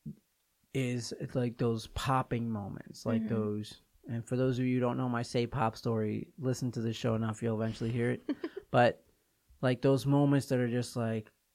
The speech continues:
Speaker 1: "Oh, wow, like, that's how it works."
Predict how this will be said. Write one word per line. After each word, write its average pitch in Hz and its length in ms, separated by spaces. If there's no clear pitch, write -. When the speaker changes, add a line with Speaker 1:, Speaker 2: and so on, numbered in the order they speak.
Speaker 1:
"Oh, 135 1200
wow, 135 480
like, 110 240
that's 135 600
how 107 360
it 98 120
works." 104 460